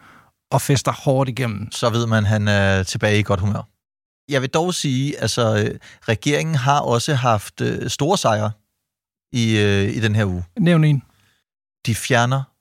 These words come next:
Speaker 2: bogmomsen.
Speaker 1: Det, okay, ja.
Speaker 2: Og det handler jo om at få danskerne til at læse mere.
Speaker 1: Ja, helt sikkert.
Speaker 2: Og det vil jeg bare sige, det synes jeg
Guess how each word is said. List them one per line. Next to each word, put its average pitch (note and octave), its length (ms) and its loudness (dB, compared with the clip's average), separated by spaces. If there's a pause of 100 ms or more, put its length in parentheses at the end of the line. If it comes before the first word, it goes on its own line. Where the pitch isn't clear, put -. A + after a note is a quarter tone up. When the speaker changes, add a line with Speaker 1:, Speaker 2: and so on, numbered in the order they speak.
(220)
Speaker 2:
bogmomsen. A#2+ 580 -2 (840)
Speaker 1:
Det, D#3 140 0 (180)
okay, E3 460 0
ja. D3+ 160 2 (680)
Speaker 2:
Og - 200 -4
det E3+ 100 2
handler F3+ 260 2
jo F#3 60 4
om D#3+ 300 0
at D#3 60 -2
få C#3 340 0
danskerne D#3 520 -2 (200)
til - 140 -2
at D3+ 60 0
læse C#3+ 260 0
mere. A#2 180 -2 (500)
Speaker 1:
Ja, D3+ 180 4 (120)
helt G3+ 200 0
sikkert. F3 340 0 (460)
Speaker 2:
Og C3 100 2 (160)
det G3 340 0
vil C#3+ 100 -2
jeg C3+ 100 0
bare C#3 200 2
sige, C#3 280 -2
det D3 180 -2
synes C#3 220 -4
jeg B2 160 2